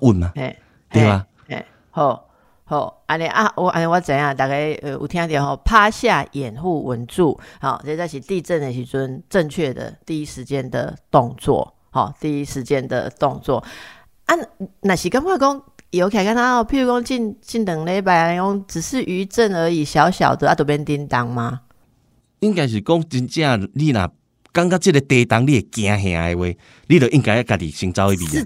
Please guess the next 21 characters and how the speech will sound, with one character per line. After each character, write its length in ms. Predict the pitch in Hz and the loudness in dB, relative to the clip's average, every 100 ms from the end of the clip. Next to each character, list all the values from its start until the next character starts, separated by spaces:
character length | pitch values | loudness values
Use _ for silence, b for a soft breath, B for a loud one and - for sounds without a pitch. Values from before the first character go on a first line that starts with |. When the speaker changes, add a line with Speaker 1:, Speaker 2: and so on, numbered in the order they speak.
| - | -6
Speaker 2:
自 200 | - 294 | -6 -4
己 180 | - 151 | -4 -2
判 240 | 220 185 | 0 0
断 280 | - 175 143 | 4 4 2
啦， 180 | 131 - | -2 -8
吼， 240 | 135 131 - b | -6 -6 -6 b
呃， 120 | 240 - 208 | -8 -8 -10
毋 80 | 233 | -6
通 240 | 294 247 | 0 0
讲 200 | 277 302 247 - | 0 -4 -8 -8
看， 340 | - 277 214 - | -2 -2 -2 -6
看 280 | - 262 233 | 0 0 0
主 220 | - 185 | -2 -2
管 280 | 208 151 143 | 0 0 0
进 240 | 170 220 175 | -4 -8 -6
开 240 | 202 190 | -2 -2
会 160 | 208 175 | 0 -2
的 100 | 147 | -4
表 300 | - 127 127 | -2 0 0
情 320 | - 143 143 | -2 -2 0
吼， 260 | - 233 | 0 0